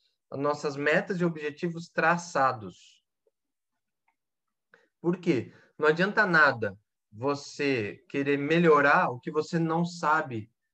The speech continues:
como melhorar, por que melhorar, quanto isso vai custar. E se realmente essa mudança que você vai fazer é uma melhoria que pra sua empresa tá servindo ou não. Bom,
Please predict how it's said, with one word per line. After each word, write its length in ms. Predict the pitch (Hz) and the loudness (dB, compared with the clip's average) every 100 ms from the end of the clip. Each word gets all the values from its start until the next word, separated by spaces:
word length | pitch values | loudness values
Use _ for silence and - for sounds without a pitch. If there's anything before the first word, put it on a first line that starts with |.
| _ _ | _ _
como 300 | 170 185 170 | 2 4 2
melhorar, 580 | 151 135 123 127 180 - _ _ _ | 2 4 4 4 2 -2 _ _ _
por 220 | - 151 139 | -4 -4 -2
que 180 | 170 | -2
melhorar, 560 | 196 170 127 120 131 175 - _ _ - | -2 0 0 0 0 -2 -8 _ _ 0
quanto 280 | 196 233 | 2 2
isso 220 | 202 175 165 | -2 -6 -2
vai 180 | 147 | -2
custar. 520 | 139 131 - 107 87 - _ _ _ _ _ _ _ _ _ _ _ _ _ - | -2 -10 -10 -8 -8 -12 _ _ _ _ _ _ _ _ _ _ _ _ _ -16
E 120 | 156 | -8
se 140 | 180 | -2
realmente 960 | 170 214 269 190 160 190 220 - 117 - _ - | 0 4 4 4 2 -2 -4 -10 -12 -14 _ -6
essa 240 | 135 170 | -4 0
mudança 640 | 170 139 135 170 262 269 | 0 0 4 4 4 0
que 100 | 202 | -4
você 220 | 165 165 156 | -4 -2 -2
vai 160 | 143 | -2
fazer 300 | 139 120 143 | -2 -2 0
é 60 | 175 | 0
uma 160 | 175 | 2
melhoria 680 | 170 190 214 170 160 226 185 - _ _ | 2 2 2 2 0 -2 -2 -6 _ _
que 100 | 139 | -8
pra 260 | 175 185 | 0 0
sua 200 | 240 254 | 0 -6
empresa 360 | 202 165 165 170 | -6 -2 -4 -4
tá 140 | 170 | -8
servindo 540 | 165 180 170 165 165 190 | -6 -6 -6 -6 -6 -6
ou 60 | |
não. 240 | 208 135 113 - _ _ _ _ _ _ _ _ - _ _ _ _ _ _ _ _ _ _ _ _ | -6 -6 -10 -16 _ _ _ _ _ _ _ _ -20 _ _ _ _ _ _ _ _ _ _ _ _
Bom, 440 | 165 170 - - | 4 4 2 -10